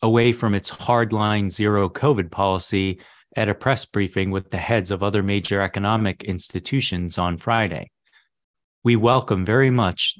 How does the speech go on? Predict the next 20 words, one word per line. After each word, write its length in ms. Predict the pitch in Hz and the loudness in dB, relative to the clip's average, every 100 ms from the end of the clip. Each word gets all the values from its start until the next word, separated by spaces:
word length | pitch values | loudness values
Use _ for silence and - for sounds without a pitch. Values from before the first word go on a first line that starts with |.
| 175 | -4
the 120 | 101 | -4
decisive 580 | 95 - 117 113 - 101 | -2 0 0 0 -2 0
actions 580 | 110 104 - 90 90 | 0 0 -4 -4 -4
taken 360 | - 110 - 101 | -4 -4 -2 -2
by 120 | 98 | -2
the 80 | 92 | -4
Chinese 500 | - 101 104 98 87 | -4 -2 -2 -2 -4
authorities 760 | 85 123 120 101 85 85 80 - - _ _ _ | -4 0 2 2 0 -4 -6 -10 -14 _ _ _
to 140 | - 101 | -10 -2
recalibrate 720 | 113 110 117 117 107 107 98 | -2 -2 0 0 2 0 -2
the 80 | 95 | -4
covid 420 | - 139 120 95 | 0 2 2 0
policies 760 | 80 92 90 85 95 90 85 - _ _ _ _ - | -2 0 0 -2 -2 -2 -2 -10 _ _ _ _ -6
so 220 | - 117 | 0 2
as 180 | 113 - | 2 -2
to 100 | - | -8
create 400 | - 113 113 - | 0 2 2 0
a 80 | |
better 340 | 95 113 113 110 | -2 0 0 0
impetus 680 | 117 113 - - 92 - | -2 -4 -6 -4 -4 -4